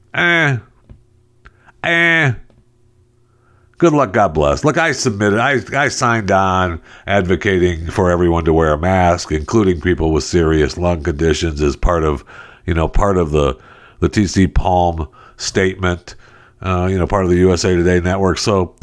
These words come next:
just get over it. You need to wear a mask, okay? Tough. And now this guy's had problems. I mean, he's fought with people in stores about not wearing a mask because, of course,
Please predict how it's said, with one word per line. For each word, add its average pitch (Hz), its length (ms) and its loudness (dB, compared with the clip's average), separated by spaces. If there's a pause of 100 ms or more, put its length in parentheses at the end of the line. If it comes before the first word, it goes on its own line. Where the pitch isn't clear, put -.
(380)
just 139 400 -2
get 110 160 2
over 67 300 0
it. 67 100 -12 (840)
You 113 80 -4
need 117 80 -2
to 101 100 4
wear 90 220 4
a 82 60 0
mask, 78 380 -2
okay? 92 280 -2
Tough. - 520 -4 (1080)
And 101 300 -2
now 110 140 2
this 170 180 2
guy's 117 240 -2
had 95 220 -2
problems. 80 520 0
I 80 60 2
mean, 80 160 0
he's 101 180 2
fought 98 320 0
with 80 240 -2
people 85 400 2
in 67 80 -2
stores 92 560 0
about 90 280 0
not 92 200 0
wearing 92 280 2
a 87 40 -2
mask 90 400 0
because, 82 400 0
of 82 140 -2
course, 87 420 0